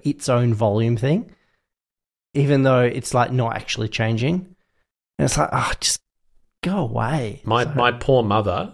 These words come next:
Speaker 2: um, and she tolerates this. I don't think she even finds it annoying 'cause she's a very patient, good person that way, but it infuriates me inside. And not, not inside, I vocalize it too. Um, there's a message displayed on the T V, "Not available."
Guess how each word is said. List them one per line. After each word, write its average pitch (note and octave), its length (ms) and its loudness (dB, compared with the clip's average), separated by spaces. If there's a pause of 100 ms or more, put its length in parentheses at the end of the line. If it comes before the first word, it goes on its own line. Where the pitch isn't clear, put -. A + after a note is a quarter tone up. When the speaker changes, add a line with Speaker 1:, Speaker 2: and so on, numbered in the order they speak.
(160)
Speaker 2:
um, F#2 320 -6
and G#2+ 140 -6
she A#2 120 -2
tolerates G2 460 0
this. F#2 160 -4
I G2+ 80 2
don't F#2+ 140 0
think F2 160 -4
she F#2+ 80 -2
even F2+ 140 -6
finds F#2 280 -2
it E2+ 80 -4
annoying F2+ 460 -4
'cause F#2+ 180 -2
she's F2+ 140 -2
a F2 40 -4
very F2 200 0
patient, E2+ 420 -4
good E2+ 180 -6
person F2+ 320 -2
that D#2+ 160 -8
way, D#2+ 120 -8
but F#2+ 100 -6
it F#2+ 60 -2
infuriates F#2+ 720 2
me F2+ 120 -6
inside. E2+ 560 -6
And E3+ 120 -2
not, - 180 -4
not E3 140 0
inside, A2+ 320 0
I F2+ 80 2
vocalize F#2 480 0
it - 120 -12
too. F#2+ 220 -6 (300)
Um, A2 340 -2
there's A2+ 200 4
a A2+ 40 4
message A#2 340 0
displayed G2+ 380 0
on F#2+ 120 -2
the F#2+ 60 -2
T G2+ 240 -2
V, F#2 340 -2 (140)
"Not D3+ 240 4
available." C#3 640 0